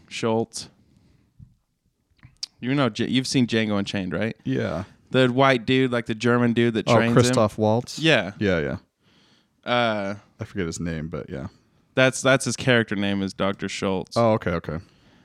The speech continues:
Speaker 1: Uh, but I was thinking, but that's why I said, "Oh, fuck, I don't know who to choose," because I really like him in Django, but him and,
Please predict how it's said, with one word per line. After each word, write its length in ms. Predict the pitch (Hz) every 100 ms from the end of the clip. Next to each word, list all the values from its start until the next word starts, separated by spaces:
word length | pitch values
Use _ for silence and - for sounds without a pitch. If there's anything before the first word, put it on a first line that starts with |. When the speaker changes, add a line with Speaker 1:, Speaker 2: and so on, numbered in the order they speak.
| _
Speaker 1:
Uh, 460 | - 113 107 95 92 98 _ _ _ _ _ _ _ - _
but 500 | - 110 123 113 - _
I 100 | -
was 140 | 117 107
thinking, 420 | 131 120 120 110 -
but 260 | 120 131
that's 220 | 117 120 120
why 60 |
I 20 |
said, 140 | 117 123
"Oh, 60 | 104
fuck, 280 | - 120
I 40 | 113
don't 140 | 107
know 100 | 113
who 120 | 110
to 100 | 107
choose," 400 | 101 - 117 107
because 520 | 104 110 113 104 98 - _ _ _ _
I 60 | 113
really 360 | 110 117 139 135
like 200 | 120 117
him 320 | 127 117 107
in 200 | - 113 107
Django, 600 | 113 117 123 123 131 127 _ _ _ _
but 140 | - 95
him 300 | 113 120 117
and, 300 | 107 98